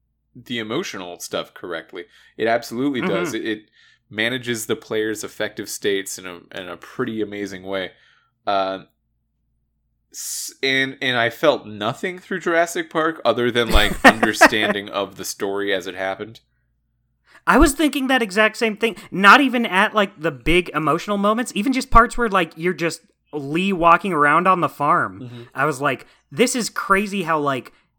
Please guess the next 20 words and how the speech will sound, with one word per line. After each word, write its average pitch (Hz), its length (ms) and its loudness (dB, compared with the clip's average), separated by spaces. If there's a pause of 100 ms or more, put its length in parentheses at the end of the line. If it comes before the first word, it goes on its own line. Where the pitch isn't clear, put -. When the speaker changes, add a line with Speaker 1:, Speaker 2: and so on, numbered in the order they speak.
(220)
Speaker 2:
all 175 180 6
these 202 260 -2
characters 175 680 -2
feel 147 260 -4
so 143 260 -2
fleshed 143 480 -4
out 131 280 -2
with, 123 180 -10
like, 113 340 -10 (720)
opinions 143 640 8
on 120 260 0
what's 123 280 -2
going 131 320 -2
on." 135 380 -2 (760)
And 127 420 -2 (320)
with 156 240 -4
Jurassic 175 400 4
Park, 175 220 4
it's - 180 -4
just, 143 240 -2